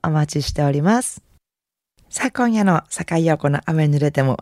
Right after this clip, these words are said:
お楽しみいただけましたでしょうか？えー、明日五月二十二日月曜日から一週間の私のライブスケジュールご紹介させていただきます。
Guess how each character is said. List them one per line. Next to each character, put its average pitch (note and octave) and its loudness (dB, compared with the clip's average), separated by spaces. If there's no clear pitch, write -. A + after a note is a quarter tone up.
お - -20
楽 C#3 2
し C#3+ -4
み C3+ 2
い C3 0
た C#3 0
だ C#3+ -2
け D3 0
ま D#3 4
し - -8
た F3 -2
で E3 2
し - -4
ょ D3+ 2
う D3 -6
か？ F3+ 0
え D#3 2
ー、 C#3 -2
明 C#3+ 0
日 G#2+ -2
五 D3 0
月 D3+ -2
二 D3 2
十 C#3+ 0
二 D3+ 2
日 D3 -2
月 D3 0
曜 B3 4
日 G#3 -6
か D#3+ 0
ら C3+ -2
一 C#3+ -4
週 D#3 0
間 C#3 0
の C3 0
私 - -2
の C3+ 0
ラ C#3+ 2
イ F3 2
ブ G3+ -4
ス - -8
ケ A#3+ 0
ジ A#3+ -2
ュ C4 0
ー - 0
ル G3+ 2
ご E3+ 0
紹 D#3+ 0
介 D#3+ 0
さ - -8
せ D#3+ -4
て D#3 2
い D3+ 2
た - -6
だ D#3 -4
き E3 -6
ま G#3+ 2
す。 - -4